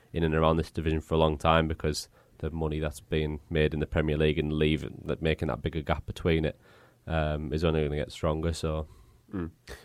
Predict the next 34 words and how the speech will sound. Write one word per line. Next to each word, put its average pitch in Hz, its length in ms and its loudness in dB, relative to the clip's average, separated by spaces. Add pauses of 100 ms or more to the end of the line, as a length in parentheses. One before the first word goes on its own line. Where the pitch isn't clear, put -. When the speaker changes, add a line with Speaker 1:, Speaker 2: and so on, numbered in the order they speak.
Speaker 2:
Well, 151 260 6
let's 175 220 0
chat 156 160 2
about 123 160 6
Neil 107 200 10
Warnock 92 300 6
and 98 60 6
the 92 40 6
future 95 300 0
of 90 60 -2
Neil 92 180 4
Warnock. 95 560 4
Um, 104 260 6
but 120 240 4
gi-, 151 160 2
let 165 120 6
me 160 80 6
give 156 100 6
you 139 140 10
a, 127 60 4 (340)
a 135 60 2
little 143 200 2
stat - 560 -2
before 107 380 8
we, 104 160 10
we 107 100 4
speak, - 340 2
we 104 80 -6
speak 101 220 0
to 98 60 -16
Dom 92 200 2
Shaw. 92 400 4
Um, 95 400 4
so, 135 300 8